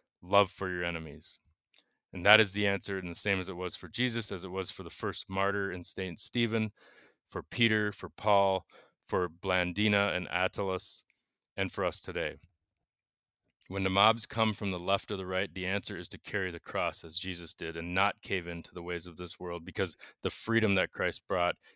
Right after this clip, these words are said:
is not to fear physical death or reputation death. Rather, we must fear spiritual death, which is separation from God. And do not be afraid of those who kill the body but cannot kill the soul.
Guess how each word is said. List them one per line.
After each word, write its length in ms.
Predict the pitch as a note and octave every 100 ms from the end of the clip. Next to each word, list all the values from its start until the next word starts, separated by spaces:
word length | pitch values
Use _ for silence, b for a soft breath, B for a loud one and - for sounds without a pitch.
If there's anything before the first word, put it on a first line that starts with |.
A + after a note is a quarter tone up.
| _
is 160 | G2 E2+
not 260 | G2+ G2 -
to 120 | F#2+
fear 400 | - G#2+ F#2 E2+
physical 560 | - - A2 F#2+ F#2+ E2
death 460 | E2 C#2+ - - _ _ _ -
or 160 | G2
reputation 800 | G2 G2+ G2+ - A2+ A2+ G2+ E2+
death. 420 | D2 C#2+ - - b b b _
Rather, 280 | G#2+ G#2+ G2
we 100 | G2+
must 260 | G#2 G2 -
fear 240 | G2 F2
spiritual 680 | - - - B2+ A#2 - F2+
death, 400 | D#2 D2+ - - _ _ -
which 200 | G#2 G2+
is 120 | F#2+
separation 680 | - G#2 - F#2+ F#2+ - F2+
from 240 | F#2 F2
God. 320 | E2 D2+ D2 - B B B B _ -
And 100 | F#2
do 80 | F#2
not 260 | G#2 A#2
be 80 | B2
afraid 380 | A#2 - A#2 A2
of 120 | F#2+
those 460 | G#2+ G#2+ G#2 - -
who 160 | - G2
kill 260 | - B2 A2+
the 80 | A2
body 340 | G2+ G2 F#2+
but 220 | F2 -
cannot 400 | - F#2+ F#2 -
kill 180 | - G2
the 120 | F2+
soul. 500 | - G2+ E2 D2 D2+